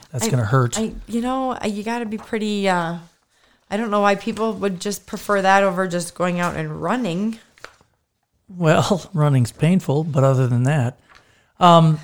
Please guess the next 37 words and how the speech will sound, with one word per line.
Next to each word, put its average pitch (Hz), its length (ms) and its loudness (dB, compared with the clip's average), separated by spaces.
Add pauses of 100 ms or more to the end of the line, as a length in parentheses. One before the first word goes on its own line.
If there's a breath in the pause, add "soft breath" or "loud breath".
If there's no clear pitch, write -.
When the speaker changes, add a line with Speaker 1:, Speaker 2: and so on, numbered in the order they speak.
(180)
Speaker 2:
But 190 120 0
injecting 175 500 -2
things 165 260 -4
into 170 180 -2
your 175 140 -4
brain 175 320 -4
is 160 160 -6
not. 294 960 -8 (420 loud breath)
Speaker 1:
Yeah, - 80 -10
Speaker 2:
Anyway. 139 220 2
Speaker 1:
that 139 140 -4
would 139 140 0
be. 117 100 -2
So 185 400 2 (520)
you're 175 160 2
gonna 175 160 6
talk 160 260 2
a 151 60 0
little 139 180 2
bit 131 160 -4
now 123 160 0
about 120 180 -4
aversive 120 520 -4
stimulus. - 920 -8 (180)
Speaker 2:
I 220 180 -6
am. 185 520 -6
So 233 520 2 (120)
aversive 214 420 -2
stimulus. 165 640 -4 (360 soft breath)
So 208 240 4
if - 200 -2
there's - 200 -6
something 240 480 -2
bad, 170 340 4
like 190 240 -4
you 196 160 -4
eat, - 260 -6